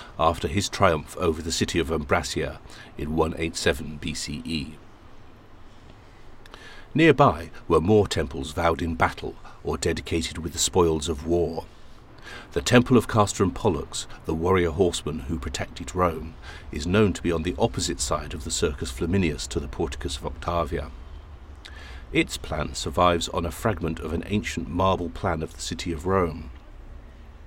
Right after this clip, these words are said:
Other temples of Vulcan, Hercules the Guardian, and Neptune, the remains of whose temple probably lie beside the Temple of Hercules and the Muses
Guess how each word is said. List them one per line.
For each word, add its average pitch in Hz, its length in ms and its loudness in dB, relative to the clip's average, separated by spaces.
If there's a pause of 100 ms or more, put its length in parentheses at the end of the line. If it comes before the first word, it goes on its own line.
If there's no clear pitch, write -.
(840)
Other 170 200 10
temples 67 600 -4 (380)
of 71 120 -4
Vulcan, 98 760 2 (440)
Hercules 87 520 2
the - 80 -2
Guardian, 95 600 6 (180)
and 82 200 0
Neptune, 87 600 0 (240)
the 71 100 -2
remains 85 380 0
of 82 100 -6
whose 80 220 -2
temple 82 440 -2
probably 90 420 0
lie 78 340 2 (180)
beside 80 380 2
the 85 60 -6
Temple 87 360 0
of 73 120 -2
Hercules 85 500 -2
and 82 100 -4
the 80 60 -2
Muses 95 600 4